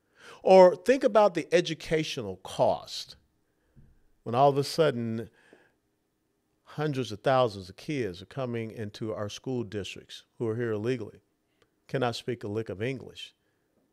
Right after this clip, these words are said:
How does that bode well for your child in a school? Oh, we just recently saw what happened in New York City,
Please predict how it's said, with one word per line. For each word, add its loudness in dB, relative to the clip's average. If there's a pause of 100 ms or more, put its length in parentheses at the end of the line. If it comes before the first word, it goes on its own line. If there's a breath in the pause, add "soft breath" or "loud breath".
(280)
How 0
does 2
that 0
bode 0
well -2
for -14
your -2
child -10 (760)
in -8
a -6
school? -10 (1700)
Oh, 2
we 2
just -4
recently -2
saw 2
what -2
happened -4
in -8
New -4
York -6
City, -6